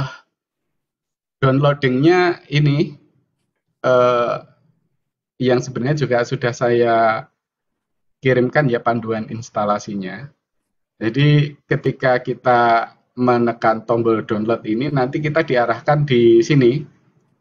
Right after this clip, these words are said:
di halaman ini, dan kita menginstalnya itu ada dua tahapan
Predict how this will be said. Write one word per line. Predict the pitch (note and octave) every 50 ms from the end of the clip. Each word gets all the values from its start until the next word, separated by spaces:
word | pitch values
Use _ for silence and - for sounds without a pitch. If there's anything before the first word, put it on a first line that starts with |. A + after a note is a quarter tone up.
| _ _ _ _ _ _ _ _ _ _ _ _ _ _ _ _ _ _ _
di | - B2 B2 B2 B2 B2 B2 A#2+ A#2+ A#2+ A2+ A2 A#2 - - -
halaman | - B2+ A#2+ A#2 A#2+ A#2+ A#2+ A#2+ A#2+
ini, | A#2+ A2+ A2 G2+ F#2+ F#2+ B2 C#3+
dan | - C#3 B2+ B2+ B2+ B2 A#2+ A2+ - _ _ _ _ _ _ _ _ _ _ _ _ _ _
kita | - E3 D#3 - F3+ F#3 G3 F#3 F3 - - - - _ _ _ _ _ _ _ _ _ _ _ _ _ _ _ _ _ _ _ _ _
menginstalnya | E3 E3 E3 E3 D#3+ D#3+ D#3+ D#3+ D#3 C#3+ - - - - D#3 E3 D#3 - - D3+ C3+ B2 A#2+ A#2 A2 A#2+ B2 B2 -
itu | C#3+ C#3+ D3 - F#3 F#3 F#3 F3+ F3+ E3+ - - - - _ _ _ _ _ _ _ _ _ _ _ _ _ _ _ _ _ _ _
ada | - D3 D3 D3 D3 C#3+ C#3+ C#3 C#3 C#3
dua | - B2+ B2+ C3 B2 B2
tahapan | - C3 B2 B2 A#2 - - B2 A#2+